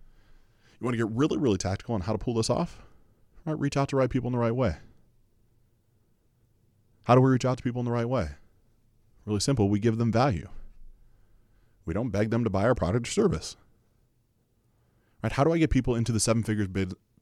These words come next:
seven figure business builders free Facebook group? There's nothing I'm even selling there. How do I make that happen? I run very low expense targeted ads to people that I know fit my demographic,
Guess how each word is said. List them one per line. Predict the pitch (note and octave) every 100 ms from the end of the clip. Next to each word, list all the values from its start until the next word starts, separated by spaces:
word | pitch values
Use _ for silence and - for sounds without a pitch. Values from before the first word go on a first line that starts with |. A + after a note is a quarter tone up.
| _
seven | - C#3+ D#3 E3
figure | C#3+ A2+ G#2 A2
business | F#2 A2 A#2+ A2
builders | - F#2+ F2+ F2 - _ _ _ _
free | - - E3 D#3
Facebook | D#3+ D3 - F2+
group? | - - - _
There's | - D#3
nothing | F3 D#3
I'm | D3+
even | C#3 A#2+
selling | - D3+ A2+
there. | D#2 D2 -
How | D3
do | F3
I | D#3
make | D#3
that | D3+ C#3+
happen? | D3 D#3+ D#3 _ - - - -
I | A2+
run | A#2 A#2+
very | F#2 G2 C3 D#3+ E3 D#3+ - _ _ _ _ -
low | G2+ C3
expense | D#3+ - G2+ A2+
targeted | - B2 C#3+ G2+
ads | E2 G#2 - - _ _ - - _
to | - A#2+
people | B2+ A2+
that |
I | G#2
know | G#2+ B2+ D3 E3+
fit | E3 D3
my | D3
demographic, | C#3+ C#3+ D3 F#2 E2 -